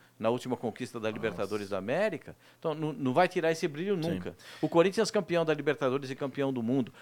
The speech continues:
Speaker 1: Ah, o Corinthians tá ameaçado de rebaixamento. Esse time do Corinthians, né, não passa perto daquele time campeão do mundo,
Speaker 3: Jogando.
Speaker 1: campeão da Libertadores. E é bom lembrar que antes de ser campeão da Libertadores,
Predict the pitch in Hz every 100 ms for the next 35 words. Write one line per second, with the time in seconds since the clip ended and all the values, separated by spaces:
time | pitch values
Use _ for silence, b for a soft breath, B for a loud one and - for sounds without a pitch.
0 | B 92 131 - 110 120 - 143 147 143
1 | 127 - 143 139 131 127 127 127 123 113
2 | 107 - B B 254 208 220 - 208 196
3 | 185 180 175 240 - 123 92 - - _
4 | _ _ _ - 165 175 202 240 226 -
5 | 208 233 - 254 247 247 240 - 240 240
6 | 240 240 247 254 214 220 - 214 196 214
7 | 220 214 226 247 247 226 202 - B B
8 | 175 165 220 302 214 208 196 - - 220
9 | 247 - 214 196 180 170 151 147 127 113
10 | 90 180 269 226 95 -